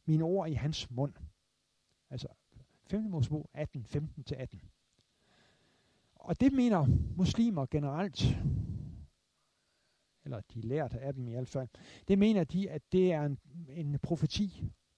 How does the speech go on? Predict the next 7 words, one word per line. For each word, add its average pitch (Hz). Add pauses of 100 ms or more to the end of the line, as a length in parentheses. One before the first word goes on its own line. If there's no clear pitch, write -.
(220)
om 160 (680)
Muhammed. 117 (2250)
Det 208
lyder 220
ikke 208
særlig 208
sandsynligt, 175